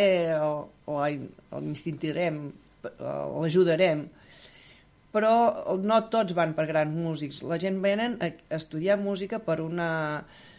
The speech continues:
per ells mateixos, per tenir una educació, i hem de que aquests, aquests nens, aquestes nenes, aquests nois, aquestes noies, quan surtin de l'escola de música, els hi creiem un hàbit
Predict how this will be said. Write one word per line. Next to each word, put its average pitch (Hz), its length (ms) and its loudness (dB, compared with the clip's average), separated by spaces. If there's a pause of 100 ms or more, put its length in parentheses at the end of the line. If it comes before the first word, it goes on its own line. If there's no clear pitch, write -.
(100)
per 151 160 -2
ells 185 200 0
mateixos, 202 600 -2
per 151 160 -4
tenir 165 200 -2
una 214 160 -2
educació, 185 680 0 (400)
i 208 220 0
hem 226 280 0
de 220 240 0
que 170 220 0 (540)
aquests, 185 580 -4
aquests 190 340 -4
nens, 202 340 -2
aquestes 175 420 -4
nenes, 196 360 -2
aquests 165 260 -6
nois, 180 220 -2
aquestes 180 400 -6
noies, 214 400 0 (500)
quan 175 220 2
surtin 247 380 -4
de 226 80 0
l'escola 208 320 2
de 190 100 4
música, 196 540 0 (800)
els 190 140 2
hi 202 40 0
creiem 220 400 2
un 208 160 2
hàbit 196 400 4